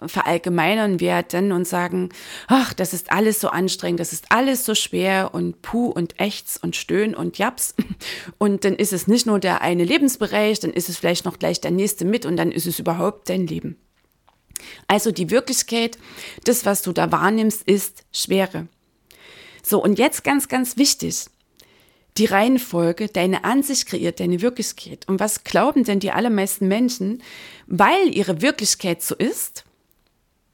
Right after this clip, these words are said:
ziehen sie das Fazit, alles ist so schwer. Und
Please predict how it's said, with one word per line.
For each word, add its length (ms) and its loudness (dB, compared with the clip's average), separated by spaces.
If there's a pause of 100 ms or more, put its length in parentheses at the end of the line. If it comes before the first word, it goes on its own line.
(1400)
ziehen 320 4
sie 120 0
das 220 -4
Fazit, 640 -2
alles 400 0
ist 260 -4
so 100 -4
schwer. 440 -2 (1300)
Und 340 -2